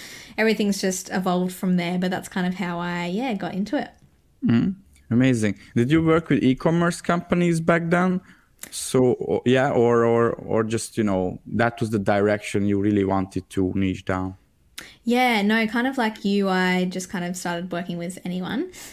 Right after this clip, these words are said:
Speaker 1: Um, and then, yeah, really realised that e-commerce businesses were what I enjoyed and what I could really get great results in.
Speaker 2: Mm-hmm.
Speaker 1: So niche down to e-commerce. I think it was kind of about six months after I started the business.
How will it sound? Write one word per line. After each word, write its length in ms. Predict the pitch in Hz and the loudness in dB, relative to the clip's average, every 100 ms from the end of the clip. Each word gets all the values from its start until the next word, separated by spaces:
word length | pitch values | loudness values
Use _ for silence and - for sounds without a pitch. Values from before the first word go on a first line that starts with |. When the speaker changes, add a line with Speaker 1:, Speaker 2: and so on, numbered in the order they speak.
| - | -6
Speaker 1:
Um, 520 | 196 190 185 180 180 | -2 2 2 2 2
and 220 | 196 190 | 2 0
then, 380 | 185 185 185 185 | 2 2 4 4
yeah, 160 | 185 180 | 2 0
really 240 | 180 180 180 | 0 0 0
realised 420 | 180 170 170 180 | -2 -4 -4 -4
that 200 | 165 - | -6 -6
e-commerce 480 | 180 180 175 170 180 | -8 -6 -6 -6 -8
businesses 580 | - 185 185 - 180 180 | -12 -10 -10 -8 -8 -8
were 380 | 185 180 180 175 | -6 -4 -2 -2
what 140 | 175 165 | -4 -4
I 100 | 165 | -4
enjoyed 580 | 190 214 262 254 254 | -2 2 2 2 2
and 140 | 233 196 | 0 0
what 120 | 180 | -2
I 40 | |
could 160 | 175 190 | -4 -6
really 200 | 175 - | -8 -6
get 180 | - - | -8 -8
great 200 | 165 - | -10 -8
results 480 | 185 180 190 - - | -8 -8 -8 -8 -4
in. 280 | 226 311 | -2 -2
Speaker 2:
Mm-hmm. 280 | 370 - 127 | -4 -2 -2
Speaker 1:
So 460 | 151 196 180 180 180 | 0 0 0 2 0
niche 480 | 190 185 180 185 - | 0 0 -2 -2 -4
down 260 | 185 196 | -4 -4
to 160 | 196 208 | -4 -6
e-commerce. 460 | 185 190 180 185 | -4 -2 -2 -2
I 20 | 220 | -4
think 240 | 370 403 | -4 -2
it 60 | 339 | 0
was 180 | 285 - _ | -2 -4 _
kind 200 | - 247 | -6 -4
of 60 | 254 | -4
about 180 | 247 - | -6 -6
six 260 | - - | -10 -8
months 240 | 247 240 240 | -6 -4 -6
after 240 | 226 226 | -6 -6
I 60 | 220 | -8
started 380 | 220 214 208 | -6 -6 -6
the 60 | 214 | -8
business. 560 | - - - 311 359 | -8 -8 -6 -6 -6